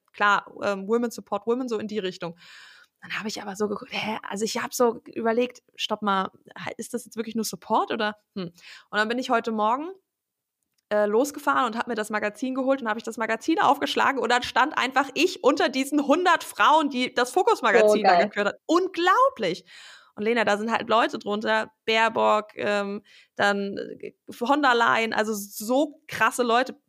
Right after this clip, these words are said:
Speaker 1: aber auch Influencer Pamela Reif <laughs> oder so. Also ich, ich, ich kann's gar nicht glauben. Um ganz
Speaker 2: Du
Speaker 1: ehrlich zu
Speaker 2: bist
Speaker 1: sein, ich kann's gar
Speaker 2: offiziell
Speaker 1: nicht glauben.
Speaker 2: eine krasse, eine krasse Leute.
Speaker 1: Ja, genau.
Speaker 2: <laughs> Eine krasse, eine krasse Dina. <laughs>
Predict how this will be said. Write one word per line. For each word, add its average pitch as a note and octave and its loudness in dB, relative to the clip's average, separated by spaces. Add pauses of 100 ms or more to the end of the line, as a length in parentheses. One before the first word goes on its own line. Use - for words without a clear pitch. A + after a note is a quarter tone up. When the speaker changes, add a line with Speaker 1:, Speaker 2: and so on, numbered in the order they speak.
(100)
Speaker 1:
aber G#3 2
auch G#3+ 2
Influencer A#3+ 0
Pamela A3 0
Reif A#3 2
<laughs> - -2
oder D#4 4 (120)
so. - -4 (300)
Also - 2 (320)
ich, - -6 (680)
ich, A#3+ -8 (160)
ich - -14
kann's G3 -2
gar - 0
nicht G3 -10
glauben. - -2 (140)
Um A#3 -4
ganz A3 0
Speaker 2:
Du - 0
Speaker 1:
ehrlich B3+ 6
zu - 2
Speaker 2:
bist - -4
Speaker 1:
sein, A#3+ 4
ich A#3+ 2
kann's C#4 2
gar B3+ 6
Speaker 2:
offiziell - -
Speaker 1:
nicht C4 8
glauben. C4 4
Speaker 2:
eine C4 4
krasse, C4 2
eine B3 2
krasse C4+ 0
Leute. B3+ 6 (360)
Speaker 1:
Ja, D#4+ 6
genau. F#4 6
Speaker 2:
<laughs> F#4+ 4
Eine F4 -2 (160)
krasse, F4 0 (280)
eine F#4 4
krasse G4+ 4
Dina. F#4+ 0 (100)
<laughs> F#4 -2